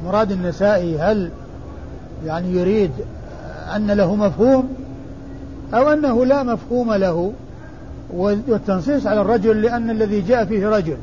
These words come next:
الذي جاء في الإسناد أو جاء في المتن أو في الحديث هو رجل، ولأن أيضا الأحكام التي، آه، الأحكام تناط بالرجال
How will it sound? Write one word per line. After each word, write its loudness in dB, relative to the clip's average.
الذي 0
جاء 4
في -2
الإسناد 0
أو 4
جاء 4
في 0
المتن 0
أو -2
في -4
الحديث 0
هو 6
رجل، 4
ولأن 2
أيضا 4
الأحكام -4
التي، -2
آه، 2
الأحكام 2
تناط 0
بالرجال 2